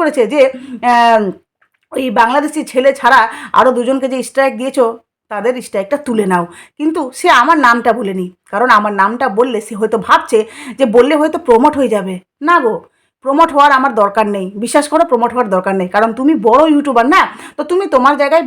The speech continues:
বেস্ট আছো, আমি আমার জায়গায় বেস্ট আছি। যত দূর এসছি, হ্যাঁ, আমি নিজের দমে এসেছি, আর নিজের দমেই আমি আগাতে চাই। চাই না তোমাদের মতো, আহ, ক্রিয়েটারের কাছ থেকে,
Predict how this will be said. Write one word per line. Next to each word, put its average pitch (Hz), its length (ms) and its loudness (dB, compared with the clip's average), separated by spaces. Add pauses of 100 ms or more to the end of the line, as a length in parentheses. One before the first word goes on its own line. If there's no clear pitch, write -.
বেস্ট 220 280 0
আছো, 247 140 -2 (200)
আমি 254 120 0 (100)
আমার 190 220 -4
জায়গায় 202 280 -4
বেস্ট 185 260 -6
আছি। 185 140 -10 (260)
যত 202 140 -8 (100)
দূর 311 120 -4 (100)
এসছি, 320 240 -6 (280)
হ্যাঁ, 440 220 -2 (440)
আমি 247 180 0 (440)
নিজের 214 260 2 (120)
দমে 202 220 0 (100)
এসেছি, 196 260 -10 (380)
আর 233 80 2 (100)
নিজের 233 320 0
দমেই 254 340 2
আমি 240 140 -6 (280)
আগাতে 196 340 -8
চাই। 185 140 -4 (160)
চাই 294 200 4
না 349 140 4
তোমাদের 262 320 0
মতো, 254 220 -4
আহ, 240 640 0
ক্রিয়েটারের 311 460 2
কাছ 226 100 2 (100)
থেকে, 226 200 0